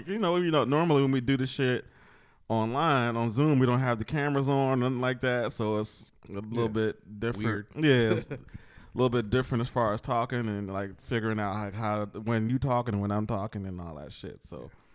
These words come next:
Speaker 1: I had to pop open a special bottle and shit. I opened up the, uh, Caribbean cask, and, you know, I, I haven't even opened that yet. So I had to open up the special bottle and shit and do a
Speaker 2: <laughs>
Speaker 1: big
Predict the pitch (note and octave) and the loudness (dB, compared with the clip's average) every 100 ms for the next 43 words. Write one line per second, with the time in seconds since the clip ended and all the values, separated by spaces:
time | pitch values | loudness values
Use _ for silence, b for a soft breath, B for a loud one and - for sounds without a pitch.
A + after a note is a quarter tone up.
0 | B B B - C3+ A#2 A2 G#2+ G#2 D#3 | B B B -8 -4 -2 -2 -4 -6 -2
1 | C3+ B2 B2+ B2 A#2 A2 - C3+ - A#2 | -2 0 0 0 -4 -4 -6 -6 -6 -4
2 | C3 D3 C#3+ C#3 - D3+ C3+ A2 B2 A#2 | -2 0 -2 -4 -4 -4 -4 -6 -6 -6
3 | A#2 A#2+ - A2 A2 G#2+ - C3+ C3+ C3+ | -4 -4 -4 0 0 0 0 0 2 0
4 | C3+ C3+ C3+ C3+ B2 B2 A#2 A2 A2 A2 | -2 -2 -2 -2 -4 -4 -2 -2 -4 -6
5 | D2 G#2+ B2 A2+ A2 G2 B2+ A2 G#2+ C3+ | -6 -4 -2 -4 -6 -8 -6 -4 -4 -4
6 | C3+ G2+ B2+ C3 C3 b b b b b | -6 -6 -4 -4 -6 b b b b b
7 | _ A#2 A#2 A#2 G#2 B2+ C3 B2 - - | _ -6 -2 -2 -2 -4 -4 -6 -8 -6
8 | C3+ B2+ A2+ C#3 D3 C#3+ C#3+ - D3 C#3+ | -6 -6 -2 2 2 2 -2 -4 -2 -2
9 | C#3+ A#2 C#3 C3 C#3 D3 D3+ D#3 | -2 0 0 0 -2 0 2 0